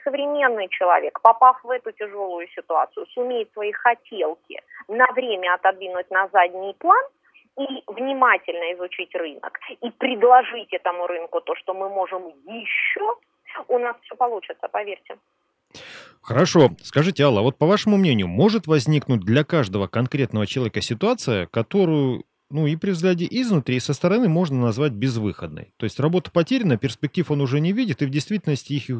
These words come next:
Speaker 2: и правда нет.
Speaker 1: Вы знаете, вы начали сегодня общение со мной с очень хорошей и правильной фразы, что есть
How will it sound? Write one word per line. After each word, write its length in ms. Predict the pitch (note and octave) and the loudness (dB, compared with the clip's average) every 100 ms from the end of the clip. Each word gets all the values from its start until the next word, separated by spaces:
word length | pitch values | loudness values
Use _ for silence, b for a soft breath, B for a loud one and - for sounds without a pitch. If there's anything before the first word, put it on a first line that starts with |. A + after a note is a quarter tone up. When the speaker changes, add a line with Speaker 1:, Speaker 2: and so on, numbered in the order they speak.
| G#2+ - | -6 -2
Speaker 2:
и 160 | D3 | -2
правда 360 | C#3 D#3 C3+ A#2 | 0 -2 0 0
нет. 280 | F2+ - _ | -2 -6 _
Speaker 1:
Вы 140 | - | -2
знаете, 540 | B3 D#4 G4+ G4+ B3 A3 G3 G#3 | 2 2 2 0 0 -2 -2 -2
вы 160 | C4+ | -2
начали 520 | C4+ C4+ C4+ C4+ A#3+ A#3+ - | 0 -2 -2 -4 -4 -6 -8
сегодня 600 | A3 A#3+ B3 G3+ A3+ A#3 A3+ A3 A3 G#3+ | -8 -2 0 0 -2 2 6 8 8 6
общение 640 | - - - A#3+ A3+ A3+ - | 4 0 0 -8 -8 -8 -6
со 80 | A#3+ | -10
мной 340 | B3+ D#4 F#4+ | -8 -10 -10
с 120 | - - | -10 -4
очень 280 | B3 - A#3+ | -4 -4 -2
хорошей 400 | A#3 A#3+ - G#3+ | -2 -2 -4 -6
и 40 | |
правильной 520 | A#3 A#3 G#3+ G#3+ A3 - | 0 0 0 -4 -10 -2
фразы, 480 | C4+ E4+ G4+ B3+ G#3 | -2 0 -2 -2 -4
что 340 | - - G#3+ | -6 -6 -6
есть 380 | G#3 A3+ C#4 | -6 -8 -12